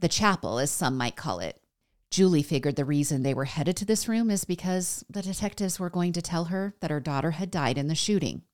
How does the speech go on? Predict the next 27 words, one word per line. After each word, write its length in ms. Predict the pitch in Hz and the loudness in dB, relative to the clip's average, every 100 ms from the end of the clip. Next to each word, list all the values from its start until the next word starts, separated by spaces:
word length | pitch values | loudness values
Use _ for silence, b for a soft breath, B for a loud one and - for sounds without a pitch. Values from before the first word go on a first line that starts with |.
| _ _ - | _ _ 2
Well, 180 | 170 147 | 6 8
relief 400 | 147 151 170 - | 8 6 4 2
flooded 520 | - - 165 139 123 | -4 2 6 6 4
over 280 | 123 135 139 | 2 0 0
her 200 | - 127 | 0 0
when 140 | 131 | 0
the 80 | 147 | 0
two 220 | - 208 | 0 2
men 220 | 185 160 | 4 2
told 320 | 160 202 190 - | 0 0 0 0
her 260 | 214 214 - | -2 -2 -4
she 240 | - - 226 | -2 2 4
was 240 | 233 285 | 4 2
alive 460 | 180 101 69 - - B B B B | 2 0 0 -6 -16 B B B B
and 180 | 185 180 | 4 4
that 100 | - | 2
she 120 | 175 | 0
was 140 | 175 | 0
currently 400 | - 160 - 196 | 0 0 0 0
in 160 | 220 233 | 2 2
the 100 | 262 | 2
X-ray 320 | 233 - 175 | 0 0 0
department 460 | 156 - 151 156 156 | 0 -2 -2 0 0
getting 240 | 160 151 | 0 0
some 180 | - 156 | 0 -4
cat 300 | - 190 - | 0 -2 -2
scans. 520 | - 101 65 - | -2 -2 -4 -8